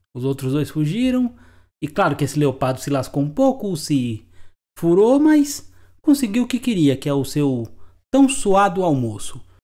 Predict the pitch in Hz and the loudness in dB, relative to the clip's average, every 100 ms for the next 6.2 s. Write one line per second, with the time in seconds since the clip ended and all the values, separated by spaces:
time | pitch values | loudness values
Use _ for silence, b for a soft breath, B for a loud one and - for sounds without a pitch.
0 | - 160 254 240 226 262 269 233 233 240 | -10 -2 0 0 4 4 2 0 0 0
1 | 240 220 - 302 277 330 285 - 123 - | 2 0 2 4 6 4 2 0 0 0
2 | 135 233 285 285 277 226 226 - - 196 | 0 0 2 0 0 -2 -2 -6 -10 -6
3 | 196 170 190 175 175 156 156 160 151 b | -4 -4 -4 -4 -4 -4 -2 -4 -6 b
4 | b b - 180 175 170 156 147 135 147 | b b -6 -2 2 2 2 0 2 2
5 | 147 139 127 127 123 120 123 117 113 113 | 2 2 2 0 -2 -2 -2 -4 -6 -8
6 | 107 | -10